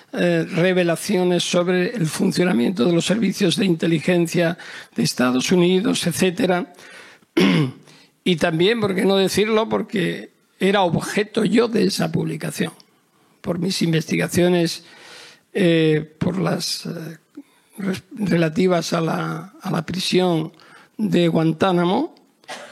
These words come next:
y las torturas que se denunciaron como cometidas allí, que era una de las investigaciones que yo llevaba aquí, porque había uno de las personas afectadas, era un español y otros más,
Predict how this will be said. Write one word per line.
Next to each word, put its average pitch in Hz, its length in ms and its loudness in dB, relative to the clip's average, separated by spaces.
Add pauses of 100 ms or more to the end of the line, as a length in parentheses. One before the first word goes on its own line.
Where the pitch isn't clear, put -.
(340)
y 214 140 0
las - 220 0
torturas 180 600 0
que 170 160 -4
se 165 600 -6
denunciaron 170 880 2
como 170 440 -6
cometidas 175 640 0
allí, 107 440 0
que - 160 -6
era 180 260 -4
una 240 400 -4
de 165 100 -2
las 165 220 -4
investigaciones 170 840 -2
que - 100 -4
yo 170 140 0
llevaba 107 400 -2
aquí, 107 260 -2
porque - 380 -4
había 170 420 0 (540)
uno 180 320 2
de 175 140 -2
las - 180 -4
personas 185 560 -2
afectadas, 170 680 -4
era 170 540 -6 (160)
un 175 220 -2
español 185 720 0 (480)
y 165 220 -6
otros 175 320 -4
más, 208 520 0